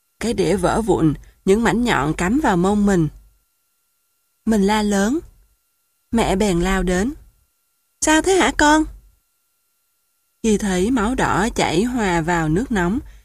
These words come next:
mẹ hốt hoảng dùng khăn quấn chặt vào mông mình cho cầm máu,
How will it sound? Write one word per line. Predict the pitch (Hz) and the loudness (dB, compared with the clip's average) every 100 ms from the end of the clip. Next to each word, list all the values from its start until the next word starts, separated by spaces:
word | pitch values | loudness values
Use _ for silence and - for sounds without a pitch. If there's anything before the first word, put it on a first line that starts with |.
| _ - | _ -2
mẹ | 190 190 | 0 0
hốt | 262 339 | -2 -4
hoảng | 233 135 214 262 | -4 -2 0 0
dùng | 233 165 | 2 0
khăn | 226 220 208 | -2 -4 -4
quấn | - 196 294 | -2 -2 0
chặt | 233 170 | -2 -4
vào | 180 180 | -2 -2
mông | 185 220 214 | 0 0 0
mình | 208 175 160 | 2 0 0
cho | 196 | -4
cầm | 196 190 165 | -2 -2 0
máu, | 170 170 254 | 0 0 -2